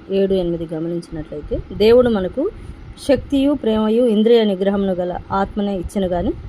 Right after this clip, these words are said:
పిరికితనం గల ఆత్మనే లేదు. కాబట్టి నీవు మన ప్రభువు విషయమైన సాక్ష్యమును గూర్చి అయినను,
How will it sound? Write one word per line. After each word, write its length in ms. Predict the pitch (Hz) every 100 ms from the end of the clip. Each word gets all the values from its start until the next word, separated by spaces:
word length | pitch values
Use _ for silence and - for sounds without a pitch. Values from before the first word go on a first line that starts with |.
| - - -
పిరికితనం 500 | 220 277 262 240 208
గల 100 | 196
ఆత్మనే 440 | 180 175 170 170
లేదు. 280 | 170 151 -
కాబట్టి 420 | 185 185 185 254
నీవు 220 | 226 208 196
మన 180 | 185
ప్రభువు 420 | 180 185 190 226 254
విషయమైన 560 | 226 - 190 185 175
సాక్ష్యమును 600 | 175 - 190 - 208 185
గూర్చి 400 | 170 170 - 247
అయినను, 560 | 208 170 165 240 466 -